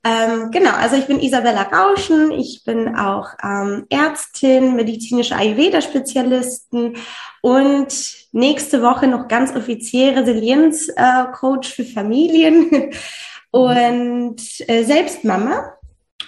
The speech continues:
und wohne mit meiner Familie in Aachen. Genau.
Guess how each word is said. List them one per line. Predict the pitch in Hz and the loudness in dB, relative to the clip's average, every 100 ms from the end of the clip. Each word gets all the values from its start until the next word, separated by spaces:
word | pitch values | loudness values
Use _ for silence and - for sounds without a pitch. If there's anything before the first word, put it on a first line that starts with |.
| - | 0
und | 320 339 | 4 4
wohne | 233 233 269 269 | 4 4 4 4
mit | 240 - - | 2 -2 -6
meiner | 220 214 214 214 214 | -4 -2 -2 -2 -4
Familie | 214 202 196 185 214 269 | -4 -6 -4 -4 -2 0
in | 302 - | 0 -2
Aachen. | 175 175 - 190 185 175 _ _ _ | -8 -10 -14 -12 -12 -12 _ _ _
Genau. | - 220 175 | -14 -14 -14